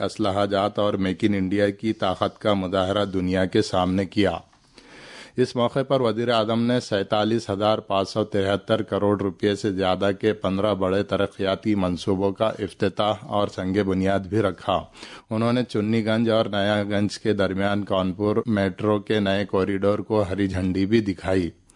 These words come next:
इससे पहले वज़ीर आज़म ने बिहार के काराकट में अड़तालीस हजार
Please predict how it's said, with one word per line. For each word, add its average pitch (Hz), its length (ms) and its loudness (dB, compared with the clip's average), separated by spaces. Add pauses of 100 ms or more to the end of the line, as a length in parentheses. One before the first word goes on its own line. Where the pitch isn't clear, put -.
(380)
इससे 123 260 0
पहले 127 300 0
वज़ीर 117 300 0
आज़म 113 300 0
ने 120 180 0
बिहार 104 360 0
के 117 220 -2
काराकट 104 640 0
में 113 200 0
अड़तालीस 104 720 -2
हजार 104 340 0